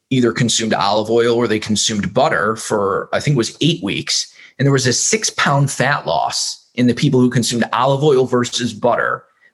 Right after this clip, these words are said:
But it was, again, it was on a moderate carbohydrate intake. So this doesn't apply to, apply to low carb people or ketogenic people,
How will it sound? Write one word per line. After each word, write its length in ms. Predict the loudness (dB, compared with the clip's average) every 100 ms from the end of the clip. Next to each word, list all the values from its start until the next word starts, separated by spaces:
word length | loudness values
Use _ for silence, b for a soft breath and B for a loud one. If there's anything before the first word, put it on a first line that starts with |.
| b
But 140 | 0 2
it 120 | 2
was, 160 | 2
again, 260 | 2 2 0
it 80 | 0
was 160 | 0
on 80 | 2
a 40 | 0
moderate 440 | 0 2 0 -2
carbohydrate 560 | -2 -2 0 -2 0 -2
intake. 260 | -2 -4
So 80 | -2
this 120 | -2
doesn't 200 | 0 0
apply 300 | 0 0 0
to, 240 | 0 -6 -2
apply 300 | -4 0 -2
to 80 | 0
low 240 | -2 -2
carb 300 | 0 -2 -2
people 240 | -4 -2 -2
or 100 | -2
ketogenic 500 | -4 -2 -2 -2 -4
people, 340 | -4 -4